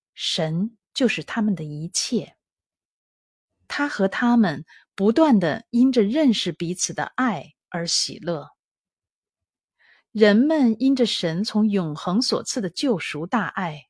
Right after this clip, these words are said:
而喜乐，而神因着人们靠福音恩典涌出的回应之爱而喜乐。这将是神的荣耀，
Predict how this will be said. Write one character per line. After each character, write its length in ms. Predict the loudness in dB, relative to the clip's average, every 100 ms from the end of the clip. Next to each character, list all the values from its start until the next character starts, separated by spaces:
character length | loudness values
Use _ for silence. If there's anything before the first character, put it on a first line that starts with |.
| -12
而 160 | -8 -6
喜 320 | -8 -8 -8
乐， 340 | -10 -10 -14 _ _ _ _ _ -2
而 160 | 0
神 640 | 0 -2 -4 -4 -4 -6 -8 _ _ -2
因 160 | 2 4
着 120 | 4
人 200 | 2 0
们 240 | 0 0
靠 240 | -2 -4 -6
福 260 | -6 -2
音 220 | 0 0 0
恩 160 | -2 0
典 240 | 0 0
涌 240 | -2 -4
出 160 | -2 -2
的 80 | -2
回 320 | -4 -4 -2
应 260 | 0 2 0
之 180 | -2
爱 360 | -8 -8 -10 -14 _ _ _
而 160 | -10 -4
喜 300 | -2 -2 -4
乐。 320 | -10 -10 -12 _ _ _ _ _ _ _ _ _ _ _ _
这 180 | 2 2
将 220 | 4 -2
是 140 | -2 -4
神 240 | -4 -4
的 100 | -2
荣 300 | -2 -6 -4
耀， 340 | -2 -2 -6